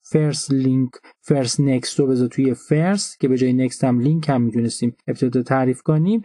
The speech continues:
این یعنی فرست رو یه دونه جلو میاریم. پس دیگه فرست اینجا نخواهد بود و به گرهٔ بعدی اشاره می‌کنه. دیتای تی رو اینجا اگه دقت بکنی، فرست رو که در تی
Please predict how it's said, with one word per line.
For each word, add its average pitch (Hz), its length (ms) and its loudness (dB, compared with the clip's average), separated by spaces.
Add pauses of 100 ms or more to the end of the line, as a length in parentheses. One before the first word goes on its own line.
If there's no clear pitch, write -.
این 190 100 0
یعنی 170 180 2
فرست 160 420 -2
رو 156 60 2
یه 139 160 0
دونه 156 220 0
جلو 110 340 0
میاریم. 113 300 -4
پس 139 240 -4
دیگه 180 380 0 (120)
فرست 190 560 -2
اینجا 131 300 0
نخواهد 156 600 0
بود 190 280 0
و 175 120 2
به 156 140 2
گرهٔ 120 380 0
بعدی 120 420 0
اشاره 185 280 2
می‌کنه. 196 440 0 (480)
دیتای 202 760 0
تی 185 280 0
رو 131 300 2 (280)
اینجا 165 280 2
اگه 165 180 0
دقت 143 440 0
بکنی، 147 480 2 (300)
فرست 160 460 -2
رو 202 60 2
که 180 120 0
در 139 240 2
تی 151 440 0